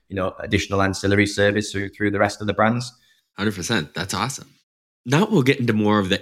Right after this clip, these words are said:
Speaker 2: industry thoughts. So what's one of the most exciting things about the, the real estate sector area right now?
Speaker 1: I think the short-term rental and vacation rental sector for me is, um,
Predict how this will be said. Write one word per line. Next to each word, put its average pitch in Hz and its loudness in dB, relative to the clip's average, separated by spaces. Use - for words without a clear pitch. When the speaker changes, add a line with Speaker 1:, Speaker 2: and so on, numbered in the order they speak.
Speaker 2:
industry 104 2
thoughts. - -6
So 165 0
what's 415 0
one 127 2
of 135 4
the 113 4
most 95 0
exciting 95 2
things 73 -4
about 85 -2
the, 85 0
the 90 -2
real 90 2
estate - -2
sector - -4
area 87 2
right 78 -4
now? 71 -6
Speaker 1:
I 110 -2
think 175 4
the 139 6
short-term 123 6
rental 135 4
and 123 2
vacation 113 4
rental 123 4
sector - 0
for 104 -2
me 104 6
is, - 0
um, 98 0